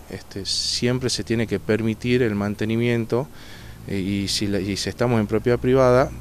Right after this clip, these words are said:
se tiene que permitir el ingreso para el mantenimiento. Además hay que tener presente que es para beneficio de toda la población, ya que este, esta acequia que estaba cortada,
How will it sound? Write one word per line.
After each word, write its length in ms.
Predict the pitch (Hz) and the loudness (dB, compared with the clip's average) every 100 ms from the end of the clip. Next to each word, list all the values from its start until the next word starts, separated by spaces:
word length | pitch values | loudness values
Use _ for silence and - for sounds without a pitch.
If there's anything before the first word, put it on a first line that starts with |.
| - - - | -12 -14 -12
se 180 | - - | -6 -6
tiene 260 | 104 120 113 | -2 -2 0
que 100 | 107 | -2
permitir 420 | 107 113 110 123 | -2 -2 0 2
el 120 | 113 | 2
ingreso 440 | 113 117 120 - 135 | 2 2 2 0 0
para 180 | 107 | 0
el 60 | 98 | -2
mantenimiento. 720 | 98 98 104 104 104 98 101 - - | -2 -2 -2 0 -2 -2 -4 -8 -2
Además 300 | 120 127 131 | 2 4 4
hay 100 | 123 | 4
que 100 | 120 | 2
tener 300 | 120 127 - | 2 0 2
presente 640 | 123 123 - 131 113 135 - | 0 0 2 0 0 -4 -2
que 220 | 113 123 - - - - - - | 0 0 -4 -12 -12 -12 -10 -4
es 100 | 123 | 2
para 180 | 117 107 | 4 4
beneficio 540 | 107 113 135 131 117 | 2 0 0 0 2
de 80 | 98 | 2
toda 180 | 113 110 | 4 4
la 80 | |
población, 640 | 98 101 104 98 143 117 95 - - - - - - | 2 0 2 2 2 2 0 -10 -12 -12 -12 -12 -4
ya 240 | 107 117 | 2 2
que 180 | 113 117 | 4 2
este, 680 | 123 123 113 110 104 104 | 6 6 6 6 4 4
esta 180 | 110 - | 0 2
acequia 480 | 113 - 156 127 107 | 2 8 8 8 2
que 80 | 101 | 2
estaba 260 | - 117 110 | 2 2 6
cortada, 600 | 117 135 143 131 131 | 4 6 8 10 8